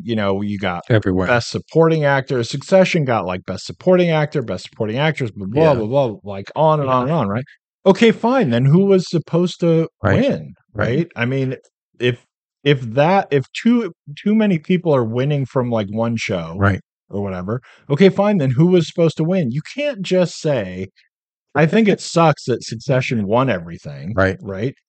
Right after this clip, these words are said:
Speaker 1: You have to tell me why they weren't supposed to win.
Speaker 2: Right.
Speaker 1: Who was
Speaker 2: Right.
Speaker 1: supposed to win? Who was supposed to win over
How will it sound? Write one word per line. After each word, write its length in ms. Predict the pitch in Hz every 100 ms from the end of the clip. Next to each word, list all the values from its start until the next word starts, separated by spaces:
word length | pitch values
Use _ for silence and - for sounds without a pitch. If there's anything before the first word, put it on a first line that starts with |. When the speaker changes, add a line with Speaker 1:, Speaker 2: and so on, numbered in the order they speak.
| _
Speaker 1:
You 180 | 160 180
have 140 | 220
to 180 | 220 226 180 _ _ -
tell 180 | 180 220
me 160 | 226
why 360 | 208 143 143 180
they 120 | 190
weren't 240 | 180 185 165
supposed 300 | - 185 185
to 80 |
win. 300 | 175 165 254 214
Speaker 2:
Right. 160 | 190 170
Speaker 1:
Who 100 | 160
was 240 | 208 208
Speaker 2:
Right. 140 | 208 92
Speaker 1:
supposed 340 | 190 233 -
to 60 | 208
win? 220 | 135 110
Who 80 | 170
was 180 | 226 226
supposed 300 | - 226 220
to 80 | 196
win 320 | 196 226 190
over 500 | 135 156 156 151